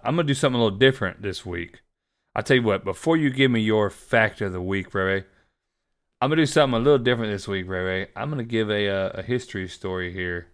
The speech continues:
that I stumbled across, man, and, and I love this. So, this story is about, uh, Kenichi Zenemora.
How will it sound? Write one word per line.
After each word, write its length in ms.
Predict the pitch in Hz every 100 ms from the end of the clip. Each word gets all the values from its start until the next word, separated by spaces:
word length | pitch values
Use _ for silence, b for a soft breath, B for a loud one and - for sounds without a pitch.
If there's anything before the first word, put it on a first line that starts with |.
| _ _ _ _ -
that 200 | 95 92
I 140 | 90
stumbled 420 | - 117 107 101
across, 440 | 95 - 98 92 -
man, 180 | 95 92
and, 160 | 92
and 160 | 95 90
I 60 |
love 260 | 92 95 90
this. 220 | 90 87
So, 320 | - 98 90 - _ _ _ _ _ _
this 140 | 110 107
story 320 | - 147 143
is 120 | 120
about, 420 | 110 113 110 104
uh, 360 | 104 101 95 92 - _ -
Kenichi 840 | - 104 117 139 139 156 151 139 _ _ _ -
Zenemora. 760 | 90 104 113 104 104 95 82